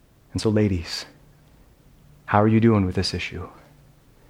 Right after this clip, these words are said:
Because I'm not about to perpetuate the old myth that this is a guys-only issue, like lust is for guys and,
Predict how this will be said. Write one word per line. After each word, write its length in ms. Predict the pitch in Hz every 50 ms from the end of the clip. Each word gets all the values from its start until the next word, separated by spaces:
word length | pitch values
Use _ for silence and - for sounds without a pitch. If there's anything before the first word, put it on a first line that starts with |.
| - - _ - - - - - _ _ _ _ _ _ _
Because 160 | - - 117
I'm 140 | 117 131 139
not 100 | 127 113
about 280 | 104 104 110 110 -
to 40 | -
perpetuate 540 | - - - - 120 113 - - 110 98 -
the 80 | 104
old 180 | 101 101 101 92
myth 200 | 101 104 95 87
that 120 | - 98
this 160 | - 113 101 -
is 120 | 101 87
a 60 | 98
guys-only 840 | 87 85 98 92 98 98 98 101 92 - 110 104 107 101 92 - -
issue, 320 | 95 92 - - 110 104
like 180 | 104 101 95 -
lust 360 | 113 110 117 127 120 - - 135
is 100 | 123 -
for 140 | - 113
guys 480 | 101 107 104 107 104 107 104 104 101 -
and, 140 | 104 98